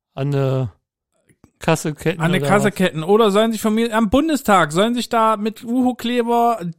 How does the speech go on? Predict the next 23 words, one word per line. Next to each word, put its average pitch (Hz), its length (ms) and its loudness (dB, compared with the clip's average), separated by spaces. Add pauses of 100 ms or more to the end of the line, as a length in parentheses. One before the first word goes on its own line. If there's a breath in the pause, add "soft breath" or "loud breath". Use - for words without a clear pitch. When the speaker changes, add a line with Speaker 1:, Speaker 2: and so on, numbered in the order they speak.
(120)
Speaker 2:
direkt 240 320 -4
an 233 120 -2
die 208 80 -4
Eingangstüren 208 640 -2
pappen, 156 280 -4
damit 175 220 -4
man 202 160 -2
die 202 120 -4
da 196 160 0
erstmal 196 340 -4
ab, 190 240 -8 (180)
ähm, 180 380 -6
kratzen 156 340 -8
muss 151 180 -6
oder 160 120 -6
was 170 140 -6
weiß 170 180 -4
ich. 185 180 -4
Aber 147 220 -6
so 165 120 -6
ein 190 120 -4
Scheiß, 170 420 -6
ernsthaft. - 560 -12